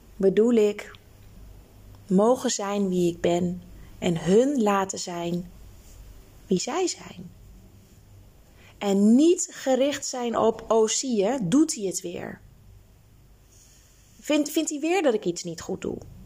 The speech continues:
Niet op die manier. Maar kunnen zeggen: "Oké, pap, het is goed. Jij kijkt er zo tegenaan. We hebben allebei onze eigen kijk erop. En dat is oké."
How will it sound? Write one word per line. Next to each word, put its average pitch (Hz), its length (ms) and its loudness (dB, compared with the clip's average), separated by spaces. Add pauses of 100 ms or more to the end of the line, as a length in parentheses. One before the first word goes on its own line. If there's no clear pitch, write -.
(1200)
Niet 269 300 4
op 226 100 -14
die 247 160 -2
manier. 170 480 -2 (920)
Maar 208 180 0
kunnen 247 260 4
zeggen: 277 460 -4
"Oké, 294 360 -2
pap, - 380 -6 (420)
het - 100 -8
is - 100 -6
goed. - 420 -4 (400)
Jij 262 240 0
kijkt 202 300 -6
er 196 60 -4
zo 220 240 -2
tegenaan. - 720 -12 (160)
We 233 60 -4
hebben 233 180 0
allebei 277 380 -2
onze 220 200 -2
eigen 269 360 -6
kijk 185 300 -4
erop. - 340 -4 (800)
En 339 120 -4
dat 339 180 0
is 381 140 -4
oké." 359 360 -4